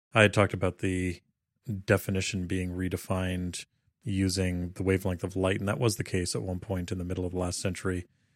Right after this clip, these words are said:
Uh, however, that's been changed.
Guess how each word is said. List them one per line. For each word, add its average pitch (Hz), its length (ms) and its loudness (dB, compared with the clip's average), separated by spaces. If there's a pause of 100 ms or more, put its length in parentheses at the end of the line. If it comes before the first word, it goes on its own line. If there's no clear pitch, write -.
(400)
Uh, 92 180 -2
however, 101 340 10
that's 98 180 4
been 90 220 -4
changed. 90 1000 -2